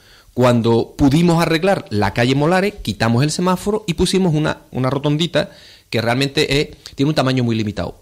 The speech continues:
Para que el tráfico en todo lo que es la zona de la vereda y el acceso al centro, pues pudiera tener cierta agilidad, ahí hacía falta poner una rotonda. Este equipo de gobierno ha provocado el mayor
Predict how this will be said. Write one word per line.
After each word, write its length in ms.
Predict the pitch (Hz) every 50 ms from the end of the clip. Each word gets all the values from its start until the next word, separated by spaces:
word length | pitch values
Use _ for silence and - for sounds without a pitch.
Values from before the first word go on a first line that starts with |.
| _ -
Para 280 | - 139 135 135 131 -
que 80 | -
el 180 | 135 127 120 -
tráfico 520 | - - 202 220 233 - - 143 - 131
en 120 | 113 107 101
todo 280 | - - 139 143 151
lo 120 | 147 139 139
que 120 | - 143
es 100 | 143 127 135
la 180 | 123 113 104
zona 260 | - - 131 131 131
de 60 | 120 117
la 100 | 107 95
vereda 360 | 95 95 139 165 165 - - -
y 120 | 135 127
el 80 | 110 107
acceso 600 | 98 - - - 160 180 - - 110 92 - -
al 140 | 107 92 85
centro, 480 | - - 123 127 123 101 - 82 82 - - - - - -
pues 160 | - 101 98 -
pudiera 320 | - 90 92 104 107 107
tener 320 | - 117 135 139 101 92 - - - - - -
cierta 460 | - - - 110 220 190 - - 127
agilidad, 640 | - - 135 131 - - 156 160 156 156 175 196 - - - - -
ahí 200 | - 101 92 127
hacía 200 | 139 - - 160
falta 320 | - - 160 160 - 185
poner 240 | - 156 160 196 190 -
una 160 | 127 139 139
rotonda. 300 | 127 123 - 98 95 95
Este 120 | 98 - 147
equipo 180 | 160 165 175
de 80 | 156 151
gobierno 280 | 147 151 180 175 180
ha 120 | - - -
provocado 440 | 160 156 151 139 135 90 - - - - - - - -
el 180 | 143 143 135 127
mayor 460 | 131 131 127 120 117 156 196 196